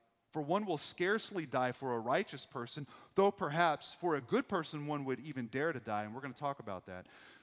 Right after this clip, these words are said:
But God shows his love for us in this, that while we were still sinners, Christ died for us. I was an enemy. I was an enemy who literally drained the life out of Jesus Christ.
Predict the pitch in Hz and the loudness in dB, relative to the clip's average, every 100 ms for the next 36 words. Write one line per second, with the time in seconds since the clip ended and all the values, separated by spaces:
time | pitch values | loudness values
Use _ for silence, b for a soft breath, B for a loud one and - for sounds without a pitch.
0 | B B _ - 196 262 285 294 262 196 | B B _ 2 4 2 0 -4 -4 -6
1 | 175 180 - 170 156 - 147 139 180 - | 0 0 0 -2 -2 0 -4 -2 -4 0
2 | - - 135 190 240 214 156 143 123 - | 0 0 0 0 0 -4 -4 -4 -6 -10
3 | - - - 302 320 - 127 117 113 - | -12 -12 -4 0 0 0 -6 -6 -8 -6
4 | 151 131 - 147 151 - 95 85 - - | -4 -4 -2 -2 -2 -8 -14 -12 -16 -18
5 | _ _ _ _ B B B _ _ 117 | _ _ _ _ B B B _ _ -2
6 | 131 156 143 220 135 85 _ _ _ _ | -2 0 0 0 -4 -12 _ _ _ _
7 | _ _ _ _ - 151 147 117 110 104 | _ _ _ _ -6 -4 -4 -6 -8 -14
8 | _ - 139 120 101 110 110 101 110 147 | _ -8 -4 -4 -6 -12 -14 -14 -8 -4
9 | 160 156 143 147 131 - 117 113 110 110 | -4 -4 -6 -10 -12 -10 -6 -6 -6 -6
10 | 107 98 98 90 85 - _ - 104 101 | -6 -4 -4 -4 -8 -18 _ -8 -8 -8
11 | 92 104 101 104 - - 87 80 - | -14 -14 -14 -14 -14 -10 -8 -10 -18